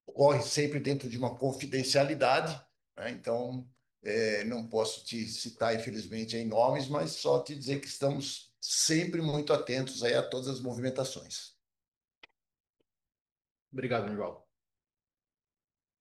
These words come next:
Speaker 2: É, esperar só mais um pouco. Alguém tem mais alguma outra pergunta?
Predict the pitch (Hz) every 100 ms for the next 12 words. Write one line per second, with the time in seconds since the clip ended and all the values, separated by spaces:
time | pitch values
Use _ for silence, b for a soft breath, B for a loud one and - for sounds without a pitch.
0 | _ - 98 95 - - - _ - -
1 | 117 113 127 123 113 107 110 131 139 -
2 | 147 147 _ - - _ 110 104 117 117
3 | 113 - - 110 107 107 101 104 101 101
4 | 101 98 98 113 139 139